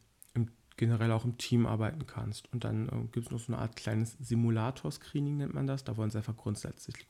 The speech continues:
gucken, hast du die motorischen Fähigkeiten, äh, zu fliegen.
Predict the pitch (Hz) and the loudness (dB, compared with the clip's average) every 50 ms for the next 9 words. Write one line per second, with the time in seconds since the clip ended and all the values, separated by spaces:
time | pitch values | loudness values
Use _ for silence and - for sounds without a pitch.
0 | _ - - - - - - 117 113 117 107 - - - 113 107 113 104 98 95 | _ -10 -8 -8 -6 -2 -2 0 0 0 -2 -2 -2 -2 -2 0 2 2 0 0
1 | - - - 117 113 104 104 - - 110 - - - 113 110 113 - - 117 120 | -2 0 0 2 2 2 0 -2 -4 -4 -4 -2 -2 -2 -2 -4 -4 -6 -6 -6
2 | 131 - 110 107 110 - - - - - - - - - - _ - - 113 107 | -4 -2 -2 -2 -2 -4 -8 -16 -20 -20 -20 -20 -20 -20 -20 _ -6 -2 0 0
3 | 104 101 - - 107 - - - 110 117 117 113 110 110 113 | 0 0 -2 -6 -10 -6 0 2 4 4 4 4 2 0 -2